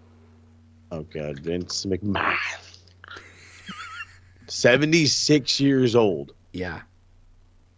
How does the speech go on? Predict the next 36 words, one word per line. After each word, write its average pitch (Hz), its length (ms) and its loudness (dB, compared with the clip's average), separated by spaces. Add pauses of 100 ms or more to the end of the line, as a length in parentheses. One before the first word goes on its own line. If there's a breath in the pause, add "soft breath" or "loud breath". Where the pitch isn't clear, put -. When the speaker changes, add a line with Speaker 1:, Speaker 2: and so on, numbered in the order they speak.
(1500)
Speaker 1:
And 135 120 0
the 113 80 0
last 135 420 4
time 147 260 2
we 139 160 2
saw 135 340 2
this 123 240 2
dude, 107 300 2
he, 123 320 -2
I'm 135 160 0
looking 110 240 2
at 95 120 -2
a 90 60 -2
picture 107 400 0
of 95 80 0
him 87 180 -4
right 107 200 4
now. 101 220 0
And 87 460 -2
this 147 200 6
was 135 300 4 (280 soft breath)
when 135 220 0
they 160 100 8
were 160 140 6
doing 156 320 6
the 110 100 -2
screens 185 720 2
in 135 100 0
the 104 60 -2
back, 131 380 0
the 113 80 -12
goddamn 120 560 -2
Thunderdome. 113 880 -2 (1400)
And 110 100 -8
he 139 280 -2
looks 117 420 0